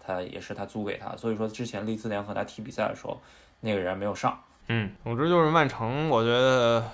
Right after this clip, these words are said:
Speaker 2: 这转会就六分儿吧，毕竟他弄来弄去，中后卫转来人，我还是没觉得有多靠谱。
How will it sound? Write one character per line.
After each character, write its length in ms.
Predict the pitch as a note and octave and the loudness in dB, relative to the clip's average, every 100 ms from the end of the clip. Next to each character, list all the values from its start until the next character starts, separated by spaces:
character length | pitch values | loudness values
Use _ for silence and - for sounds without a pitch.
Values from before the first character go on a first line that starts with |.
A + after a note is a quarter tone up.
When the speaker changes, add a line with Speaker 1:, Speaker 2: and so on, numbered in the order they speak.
| - - | -10 -4
Speaker 2:
这 120 | C3 | -2
转 160 | G#2+ | -2
会 160 | G2+ A#2+ | 0 0
就 120 | A#2+ | 2
六 200 | D3 C#3 | 2 0
分 160 | G#2+ A#2+ | 2 2
儿 120 | B2+ | 4
吧， 200 | G#2+ - - - - - - | 2 -4 -12 -20 -20 -18 -4
毕 100 | C#3+ | 0
竟 140 | C3+ | 2
他 100 | C#3+ D3+ D3+ D3+ D3+ C#3+ C3+ - - | 4 6 6 2 0 -4 -8 -12 -8
弄 180 | D3 C#3+ | 0 2
来 100 | C#3 | 4
弄 160 | D#3+ D3 | 2 2
去， 460 | D#3+ C#3 A#2 G#2 - - - - - - | 0 2 2 0 -4 -20 -20 -20 -20 -2
中 160 | E3+ | 4
后 100 | F3+ | 6
卫 160 | F#3+ D3+ | 8 6
转 240 | A2+ F#2+ | 4 -2
来 80 | A#2 | 2
人， 180 | C#3 C3 | 4 4
我 120 | A2 | 2
还 180 | - A#2 | 2 4
是 60 | F#3 | 6
没 160 | C3+ | 4
觉 100 | A#2 | 4
得 60 | A2+ | 2
有 160 | G2+ | 2
多 160 | G#2+ G#2+ | 0 -2
靠 180 | G#2 G#2+ | 0 -2
谱。 160 | - | -4